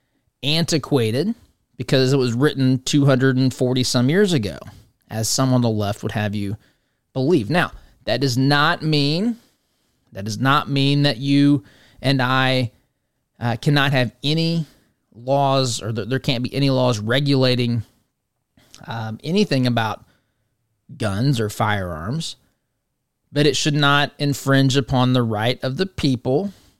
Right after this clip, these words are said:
to have the means to protect themselves, right? It's, there's, that's just a fundamental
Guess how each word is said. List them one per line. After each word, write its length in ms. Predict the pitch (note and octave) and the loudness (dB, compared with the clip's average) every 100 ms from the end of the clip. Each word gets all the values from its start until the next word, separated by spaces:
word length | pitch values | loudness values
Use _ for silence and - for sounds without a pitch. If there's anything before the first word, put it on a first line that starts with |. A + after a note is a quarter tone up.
| _ _ _ _ _ _ | _ _ _ _ _ _
to 500 | - - C#3 C3+ C3+ B2+ | -6 0 0 2 0 -2
have 340 | A#2+ A#2 B2+ | -4 -2 -2
the 80 | C#3 | 0
means 400 | C3+ A#2 A2+ A#2+ | 0 0 -2 -4
to 260 | - G#2 G#2 | -4 -6 -6
protect 500 | - C3+ - G3 - | -6 -6 -4 -4 -6
themselves, 800 | A#2+ F#2+ - F2+ - - - - _ _ _ _ - | -10 -8 -8 -10 -14 -14 -14 -14 _ _ _ _ -14
right? 300 | F2 G2+ D3+ | -8 -6 -6
It's, 200 | D3 C3 | -6 -8
there's, 280 | - C3+ B2+ - _ _ _ _ _ | -4 -4 -6 -12 _ _ _ _ _
that's 300 | C#3+ F3 - | -2 0 0
just 280 | - F#3 - | 0 -2 -2
a 100 | - | -6
fundamental 1040 | C3+ - - E3+ F#3+ G3 D#3+ D3+ D3 C#3 | -8 -6 -2 0 0 0 0 2 2 0